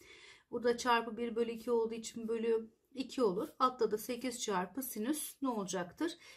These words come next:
Yirmi olacaktır. Buradan sin yirmiler gider. Yine eksi olacaktır. Birinci aynen ikinciyi ters çevirip çarptığımızda, e, bir bölü iki çarpı, e, bir bölü sekiz şeklinde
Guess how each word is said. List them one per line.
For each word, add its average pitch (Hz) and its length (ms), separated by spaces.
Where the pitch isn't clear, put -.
Yirmi 262 260
olacaktır. 196 540
Buradan 240 340
sin 247 280
yirmiler 240 540
gider. 240 480
Yine 233 180
eksi 233 360
olacaktır. 202 560
Birinci 220 380
aynen 208 320
ikinciyi 220 400
ters 220 280
çevirip 226 220
çarptığımızda, 220 840
e, 202 200
bir 233 200
bölü 233 160
iki 240 520
çarpı, 208 600
e, 196 60
bir 220 180
bölü 226 180
sekiz 240 420
şeklinde 185 720